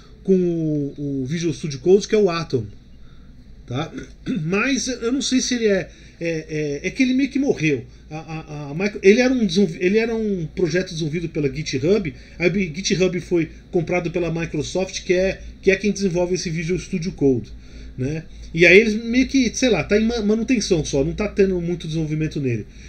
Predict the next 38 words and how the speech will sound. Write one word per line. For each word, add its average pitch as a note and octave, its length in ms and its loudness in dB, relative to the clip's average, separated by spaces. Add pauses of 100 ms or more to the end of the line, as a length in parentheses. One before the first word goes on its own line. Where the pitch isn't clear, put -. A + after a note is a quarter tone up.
(140)
Então D3+ 160 8
o G3+ 40 6
pessoal A3 280 0
moveu A3 260 2
pra - 140 -6
cá. C#3+ 100 -4
Tem A#3+ 180 2
gente C4 180 0
que D#4 80 0
prefere A#3 420 2
o F3 80 4
Atom, E3 260 0
né? C3 240 -2 (420)
É, C3 460 0
mas D#3+ 220 2
eu G#3 140 10
não G#3 80 4
vou, F3+ 140 2
eu F#3 40 0
não G3 100 4
vou F#3+ 120 4
entrar E3+ 140 0
no E3+ 80 -4
mérito G3 180 0
porque G#3+ 120 -2
eu G3+ 40 4
não G3+ 100 4
uso F#3 140 -2
nenhum F#3 160 0
dos F#3+ 160 -2
dois. A#2 440 -4 (1400)
Tá? C3+ 180 -8 (880)
Tem B3 120 8
uma E4 100 8
infinidade B3+ 540 6
de B3 80 6
outros G#3 240 2
editores, F3 760 6